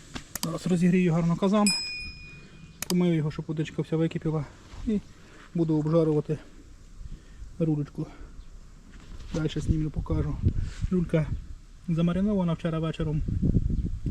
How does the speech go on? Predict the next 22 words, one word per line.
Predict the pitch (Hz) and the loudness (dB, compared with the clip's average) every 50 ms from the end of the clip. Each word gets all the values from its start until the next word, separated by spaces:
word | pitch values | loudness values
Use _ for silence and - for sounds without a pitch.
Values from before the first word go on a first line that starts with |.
| - - - - | -4 -4 -2 0
Е, | 151 147 143 143 143 | 2 2 2 2 2
сіль, | 139 - - 214 196 | 0 2 2 4 4
перець, | - - 190 - - 151 - - - - - - - - - - - - - - - - - - - | 4 4 4 4 4 6 6 6 4 4 2 -6 -8 -8 -8 -8 -8 -14 -16 -18 -18 -18 -8 -4 -2
часничок. | 170 - - 170 151 - - 143 - - - - - - - - - - - - - - - | 0 0 0 0 -2 -2 -4 -4 -4 -4 -6 -6 -6 -8 -10 -10 -14 -14 -16 -16 -10 -6 -2
Ми | 170 156 | -2 -2
зараз | 151 151 160 - | -2 -2 -4 -4
це | 156 | -4
все | 147 - 156 | -6 -4 -2
діло | 151 160 151 151 | 0 2 2 2
уберемо | 151 151 165 185 202 185 170 160 - - - - - - - - - - - - - - - - - - - - - | 2 2 4 4 4 4 4 2 0 -4 -10 -12 -14 -16 -18 -20 -20 -20 -20 -18 -18 -18 -18 -18 -20 -20 -14 -6 -4
і | 170 160 156 156 156 156 151 151 151 151 156 - - - - | -2 0 0 0 0 0 0 0 0 0 -2 -2 -4 -6 -6
о-, | 160 151 - - - - - - | -4 -4 -4 -4 -6 -6 -6 -6
обжару | 165 156 156 156 160 147 151 - - | -4 -2 0 2 2 2 0 -2 -4
саму | 151 151 151 | -4 -4 -4
рульку. | 147 147 139 - - - - - - - - - - - - - - - - - - - - - - - - - - - - - - - - - - - - - - - - - - - - - - | -4 -4 -6 -8 -10 -10 -10 -8 -8 -8 -8 -10 -14 -18 -18 -18 -18 -18 -18 -20 -20 -20 -20 -20 -20 -20 -18 -18 -18 -18 -18 -18 -20 -18 -14 -8 -4 0 0 2 2 2 2 2 2 2 2 2 6
Так, | - 202 180 175 175 | 6 6 6 8 8
зараз | 185 190 190 185 - | 8 8 8 6 6
таким | 208 - 202 196 196 | 4 4 6 6 8
образом | 196 196 190 190 180 190 185 - - - - - - - - - - - - - - - - - - - | 8 8 8 6 6 6 4 4 2 2 2 2 2 2 2 2 2 2 2 2 2 2 2 2 2 4
обжарюємо | 185 180 180 190 196 180 170 170 175 | 4 6 6 8 8 6 6 4 4
всі | 175 - - 214 | 2 4 4 4
рульки, | 202 208 214 208 - - 165 | 6 6 4 4 4 4 4